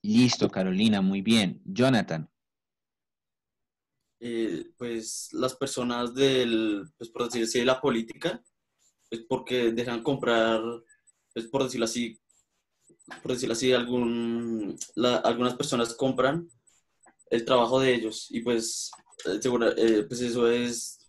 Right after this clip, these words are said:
Speaker 2: eh, como uno hacer lo que, uno hacer lo, bien las cosas, pues, para no tener problemas con la justicia.
Speaker 1: Muy bien, Jonathan. Laura nos está escribiendo aquí que nosotros mismos somos los culpables a veces.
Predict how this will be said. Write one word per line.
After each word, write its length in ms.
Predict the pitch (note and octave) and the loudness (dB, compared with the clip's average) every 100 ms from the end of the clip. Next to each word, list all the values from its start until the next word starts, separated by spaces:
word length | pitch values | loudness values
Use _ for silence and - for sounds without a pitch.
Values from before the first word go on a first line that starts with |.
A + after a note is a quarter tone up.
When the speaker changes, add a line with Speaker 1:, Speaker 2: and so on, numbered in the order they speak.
| _ _ _ _ _ _ _ _ _ | _ _ _ _ _ _ _ _ _
Speaker 2:
eh, 540 | A#2 A#2 A2+ A2 G#2 F#2+ | -2 0 0 2 0 -2
como 320 | A#2 A#2 A#2 | -2 0 2
uno 240 | A2 A#2+ | 2 0
hacer 240 | A#2+ C3+ B2+ | 0 0 0
lo 180 | B2+ B2+ | -2 -4
que, 600 | C#3 C3 A#2 G#2+ G#2 A2+ - - | -2 -2 -2 -2 -4 -8 -20 -16
uno 180 | B2+ B2 | -8 -6
hacer 240 | A#2+ C3+ B2 | -2 -2 -2
lo, 100 | A#2 | -6
bien 220 | B2 B2+ | -4 -4
las 140 | B2+ - | -4 -6
cosas, 280 | C3 E3 C3+ | -6 -6 -6
pues, 100 | - | -8
para 160 | B2+ | -6
no 140 | A#2+ A#2 | -4 -4
tener 360 | B2 A#2+ A#2+ - _ | -6 -6 -8 -14 _
problemas 360 | B2+ B2 A#2+ B2 | -4 -4 -6 -8
con 80 | |
la 80 | B2+ | -12
justicia. 420 | B2+ - - - _ _ _ _ _ _ _ _ _ _ _ _ _ _ _ _ _ - _ _ _ _ _ | -12 -16 -18 -20 _ _ _ _ _ _ _ _ _ _ _ _ _ _ _ _ _ -20 _ _ _ _ _
Speaker 1:
Muy 220 | C#3+ C3+ B2+ | 2 4 6
bien, 240 | C3+ B2 | 6 6
Jonathan. 600 | A2+ A#2 G2+ F#2 E2 - _ _ _ | 6 4 4 0 -6 -8 _ _ _
Laura 420 | A#2 C3 C3+ C#3+ | 4 6 8 6
nos 180 | D#3+ D3+ | 4 0
está 160 | C#3 G#2+ | -2 -2
escribiendo 400 | - C3 C3 C3 | 0 2 2 2
aquí 200 | C3 D#3+ | 0 0
que 140 | D3 | 4
nosotros 500 | A#2+ A#2 G#2+ A2+ A#2 | 2 2 -2 0 4
mismos 320 | B2+ B2+ C#3 | 6 6 4
somos 260 | - G#2+ A2+ | 0 2 2
los 160 | B2 - | 2 0
culpables 560 | A2 - F#2+ F#2+ - | 0 2 2 2 0
a 140 | G#2 G2+ | 2 4
veces. 480 | A#2+ B2 E2 - | 4 2 -4 -10